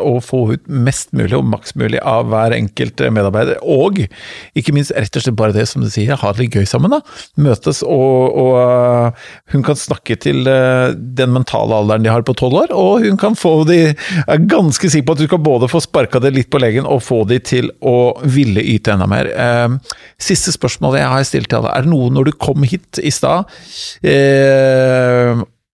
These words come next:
så håp-, var det sånn, jeg håper han der Sigurd spør meg om det, eller snakker om det. Er det noe jeg burde spurt om som jeg ikke har spurt om?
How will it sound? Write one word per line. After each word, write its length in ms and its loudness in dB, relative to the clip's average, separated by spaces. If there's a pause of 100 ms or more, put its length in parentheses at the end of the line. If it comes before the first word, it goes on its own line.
(520)
så 180 -2
håp-, 280 -4 (200)
var 180 0
det 120 0
sånn, 180 -4
jeg 160 -8
håper 320 -4
han 140 -2
der 260 0
Sigurd 400 -4
spør 320 -4
meg 200 0
om 80 0
det, 160 2
eller 140 0
snakker 360 -6
om 80 -6
det. 80 -6
Er 60 0
det 60 2
noe 100 2
jeg 100 0
burde 180 -2
spurt 240 -4
om 100 -2
som 140 -6
jeg 80 -2
ikke 80 -4
har 80 -6
spurt 220 -4
om? 60 -20